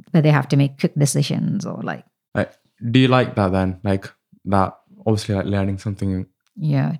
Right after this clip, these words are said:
Speaker 2: new about the
Speaker 1: together.
Speaker 2: per-, about,
Speaker 1: Yeah,
Speaker 2: about your
Speaker 1: yeah, yeah.
Speaker 2: partner. Does that always
Speaker 1: Yeah.
Speaker 2: kind of, like, s-, surprise you?
Speaker 1: Yeah. I think, like, you can learn a lot more when you are playing a sports together or, like, doing something, like,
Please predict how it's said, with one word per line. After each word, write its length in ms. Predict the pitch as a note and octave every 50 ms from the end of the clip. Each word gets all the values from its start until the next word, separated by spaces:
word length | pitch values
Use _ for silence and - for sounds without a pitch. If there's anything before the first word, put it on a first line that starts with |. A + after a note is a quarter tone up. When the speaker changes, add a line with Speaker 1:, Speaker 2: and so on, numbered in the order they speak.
| -
Speaker 2:
new 260 | - G#2 G#2+ G#2 G2+ G2
about 220 | D#3 C3 F#2 F#2
the 60 | - D3+
Speaker 1:
together. 180 | - G2 -
Speaker 2:
per-, 400 | - - - - - - - -
about, 160 | G2 G#2 -
Speaker 1:
Yeah, 140 | G#3 A#3 B3+
Speaker 2:
about 100 | C4 C4 B3
your 260 | B3 A#3+ A#3 A#3 A#3
Speaker 1:
yeah, 80 | A3+ G#3+ G#3 A3 A3 A3 G#3+
yeah. 40 | G#3+
Speaker 2:
partner. 520 | D3+ G#2 F#2 F#2+ G2 G2 F#2 F#2 G2 F#2+ _ _ _ _ _ _ -
Does 80 | G2 G2+
that 140 | G2+ G2+ G2+
always 180 | G2+ G2+ G2
Speaker 1:
Yeah. 40 | G2+
Speaker 2:
kind 140 | G2+ G2 F#2+
of, 100 | F#2 F#2
like, 120 | F#2 -
s-, 140 | - - - - _ -
surprise 500 | - - A2 - G#2 G2 F#2+ F#2+ F2 F#2
you? 220 | F2+ - G2 G#2+ G#2+ - _ _ _ _ _ _ -
Speaker 1:
Yeah. 460 | G#3+ G3+ G3 F3 F3 E3+ F3 F3 E3 - _ _ _ _ -
I 80 | D#3 E3
think, 240 | - F#3 F#3 F#3
like, 180 | F3+ F3 E3+ D#3+
you 80 | F3 E3
can 260 | F3+ D#3+ D#3+ D#3+ D#3+
learn 580 | D#3 D#3+ D#3+ D#3+ D#3+ D#3 D#3+ D#3 D#3 D3+ D3 -
a 80 | D3+ D3
lot 340 | D3+ C#3+ C#3 C#3+ - - -
more 440 | E3 D#3+ D3+ D3 D3 C#3+ C#3+ C#3+ C#3+
when 160 | C#3+ C#3+ C#3
you 100 | C#3+ C#3+
are 280 | C#3 C3+ C#3 C#3 C#3 - _ _ -
playing 200 | D3 C#3 C#3 C#3+
a 60 | C3
sports 380 | - - - - - - - -
together 580 | D#3+ D#3 D#3 C#3 C#3+ C#3+ D3 C3+ D3 D3+ - -
or, 220 | D#3 D3+ D3 D3
like, 280 | D3 D3 D3 C#3+ C#3+ - -
doing 280 | D#3 D3+ D3 D3 D3 D3
something, 540 | D3 - C#3+ C#3 C3+ C#3 C#3+ C#3+ C#3+ C#3+ - - -
like, 200 | D#3+ D3 - -